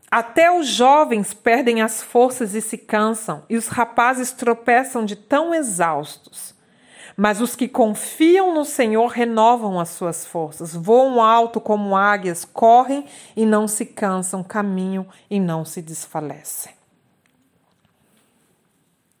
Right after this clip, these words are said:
Então, irmãs, a primeira coisa é que a morte de Jesus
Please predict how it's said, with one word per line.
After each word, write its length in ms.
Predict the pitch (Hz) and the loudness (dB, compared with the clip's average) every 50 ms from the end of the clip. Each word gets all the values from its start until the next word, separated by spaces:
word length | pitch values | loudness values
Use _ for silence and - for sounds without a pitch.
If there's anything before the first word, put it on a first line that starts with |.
| _ _ _ _ _ _ _ _ _ _ _ _ _ _ _ _ _ _ _ _ _ _ _ _ _ _ - | _ _ _ _ _ _ _ _ _ _ _ _ _ _ _ _ _ _ _ _ _ _ _ _ _ _ -4
Então, 400 | - 226 220 - - 269 285 302 | 0 0 0 2 2 2 2 2
irmãs, 380 | 302 285 277 226 185 170 165 - | 0 -2 -2 0 0 0 0 0
a 60 | 330 | -2
primeira 420 | 320 - 254 233 247 277 294 294 269 | 0 0 -2 0 2 2 2 2 0
coisa 420 | 285 - 262 247 247 254 220 233 | 0 0 2 2 2 2 0 -2
é 20 | |
que 120 | - - 226 | -2 0 0
a 60 | 208 | 0
morte 460 | 202 202 214 220 233 269 262 - 254 | 0 2 2 2 2 2 0 -4 -8
de 100 | 226 240 | -8 -6
Jesus 680 | 220 233 254 247 208 208 196 185 185 190 185 - - - | -4 -2 -4 -4 -4 -6 -8 -8 -8 -10 -12 -14 -14 -16